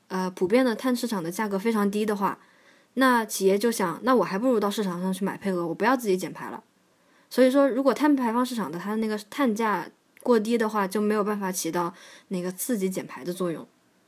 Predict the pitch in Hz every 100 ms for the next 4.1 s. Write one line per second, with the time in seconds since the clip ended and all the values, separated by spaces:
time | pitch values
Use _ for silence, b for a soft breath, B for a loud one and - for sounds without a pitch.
0 | _ _ _ _ _ _ _ _ _ _
1 | _ b b 196 214 208 202 294 254 190
2 | 233 233 240 240 185 156 170 190 165 180
3 | 175 180 170 175 170 160 160 170 175 170
4 | 165